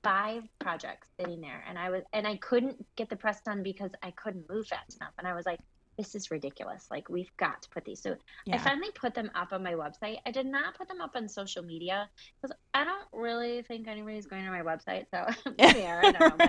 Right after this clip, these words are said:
Speaker 1: But,
Speaker 2: <laughs> Yeah.
Speaker 1: um, <laughs> so I finally put them in the portfolio section of my website, and I've been pitching them around. And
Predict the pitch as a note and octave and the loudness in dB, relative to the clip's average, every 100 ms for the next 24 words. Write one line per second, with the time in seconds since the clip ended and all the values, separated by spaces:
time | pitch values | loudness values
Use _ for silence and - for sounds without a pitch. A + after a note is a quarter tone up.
0 | - D4+ - C4 - G3+ G3 B3 A#3+ D4+ | 6 0 0 -4 2 4 4 2 2 0
1 | A#3+ - - - F#4 G4 C4 - C4 - | -2 -6 -14 -10 -6 -2 -2 -2 -2 -2
2 | C4 D4 E4+ B3 A3 G#3 G3+ G3 F#3+ - | -2 -4 -8 -10 -8 -8 -10 -8 -8 -6
3 | E3+ F3 F#3+ G3+ - G3+ - F3 E3+ D#3 | -4 -4 -4 -10 -12 -12 -10 -10 -8 -6
4 | D#3 - A3+ A3+ A#3+ - - F#3+ F3+ F3 | -8 -8 -8 -6 -6 -8 -8 -6 -4 -4
5 | F3 F3+ - G3 F3 F3 E3+ - E3 F#3 | -6 -10 -6 -6 -6 -8 -14 -12 -12 -12
6 | F3+ F3 E3 D#3+ D#3 E3+ F3+ E3+ E3 | -10 -10 -8 -8 -6 -8 -10 -12 -12